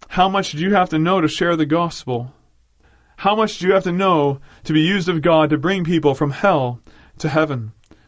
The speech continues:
How much do you have to know for God to use you to potentially be a vehicle through which he saves a lost soul? Beloved, Paul says, "I determined to know nothing among you but Jesus Christ and him crucified." If you know Christ,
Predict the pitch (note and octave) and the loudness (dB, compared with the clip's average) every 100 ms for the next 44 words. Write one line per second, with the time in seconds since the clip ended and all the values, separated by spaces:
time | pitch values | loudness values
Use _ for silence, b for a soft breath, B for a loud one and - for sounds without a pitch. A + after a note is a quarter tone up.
0 | b b - F#3+ G3+ - F3 G3 G3 G3+ | b b -2 0 0 -2 -2 0 2 2
1 | F3 F3 F#3+ F3+ E3 D#3+ C#3 F3 F#3+ F#3+ | 0 0 2 2 2 0 2 2 2 2
2 | F3 D3+ F#3+ F#3+ F3 C#3 F3 A3+ E3 C#3+ | -2 -4 -4 -4 -4 -4 0 4 4 4
3 | D3+ B B - - D3 G3 G3 F#3 F3 | 0 B B -6 -4 -2 -2 -2 -2 -4
4 | E3+ E3 C#3 F3+ A3+ A3 F#3+ - F#3 F3 | 2 2 2 0 0 0 -2 0 0 2
5 | D#3+ - - - G#3 G#3+ G#3+ G#3+ - A3+ | 0 -2 -12 -8 -2 0 0 -4 -2 0
6 | G#3+ E3+ C#3 C3 C3+ - B - D3 D3+ | 2 2 0 -4 -8 -12 B -2 0 2
7 | D#3 D#3 - E3 D#3 B2+ A2 - _ b | 2 0 -4 0 0 0 -4 -12 _ b
8 | b b b b b C#3 D#3+ D#3+ - F#3 | b b b b b 0 0 0 0 2
9 | F#3+ - F3+ E3+ D3 C3+ - b - D#3+ | 2 0 0 2 0 -4 -10 b 0 2
10 | D#3 D#3 - F3+ F3+ E3+ E3 D3+ E3+ F3 | 2 0 -2 -2 0 0 0 0 2 2
11 | E3 D#3 F#3 F3+ F#3+ F3 E3 E3 D#3 C#3 | 2 0 0 -2 -2 0 0 2 0 0
12 | C#3 B2 E3 F3+ F3 E3+ - - F3 D3 | 0 0 -4 -4 -4 -6 -8 -2 0 0
13 | - C#3 B2+ D#3 C#3+ D#3+ D#3 C#3+ C#3 C#3 | -4 -6 -2 -2 0 2 2 0 -2 0
14 | C3+ C#3 D3+ G3+ G#3+ G#3 F#3+ E3 F#3+ F#3 | -2 -2 -2 0 0 -2 -2 0 2 2
15 | - - E3 C#3+ - - | -2 0 0 0 -6 -16